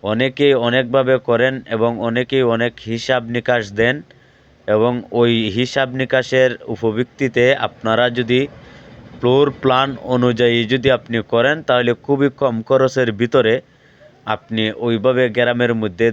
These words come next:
দুইতলা ফাউন্ডেশন দিয়ে একতলা বাড়ি করতে পারবেন। যেমন ওইখানের মধ্যে আপনারা যে চাইনিজ চাল সহ ডিজাইন সহ দেখতে পারতেছেন,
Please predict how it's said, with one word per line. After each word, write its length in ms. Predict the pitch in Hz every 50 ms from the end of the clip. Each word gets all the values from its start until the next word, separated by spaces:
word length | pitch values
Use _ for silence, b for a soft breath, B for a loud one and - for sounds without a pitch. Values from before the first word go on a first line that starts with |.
| 101
দুইতলা 400 | 120 123 120 - - 123 120 120
ফাউন্ডেশন 600 | 110 - 120 120 123 123 123 120 117 - 110 104 107 110
দিয়ে 220 | 110 117 113 110 107 - - -
একতলা 460 | 110 - - _ _ 117 110 107 101
বাড়ি 180 | 101 104 107 120 127 -
করতে 240 | 110 104 - - 107
পারবেন। 300 | 95 98 90 78 78 78 69 - B B B B B B B B B B B B B B B B -
যেমন 340 | 101 123 135 135 139 139 135 131 -
ওইখানের 500 | - 123 123 113 - 139 139 143 147 143 143
মধ্যে 380 | 143 143 135 123 120 139 143 131 139 156 - _ _ _ b b b b b b b b b b b b _
আপনারা 440 | - 117 - - - 120 117 123 127 120
যে 180 | 113 127 123 120 - -
চাইনিজ 400 | 127 117 117 113 117 131 135 123 - -
চাল 200 | - 123 117 113 113
সহ 260 | 107 - - 131 120 113 117 117 113 107
ডিজাইন 300 | 123 120 113 120 117 113
সহ 220 | 110 - 127 120 110 113 113 107 110
দেখতে 240 | 110 - - 131
পারতেছেন, 520 | 117 117 120 107 - 113 107 - 113 120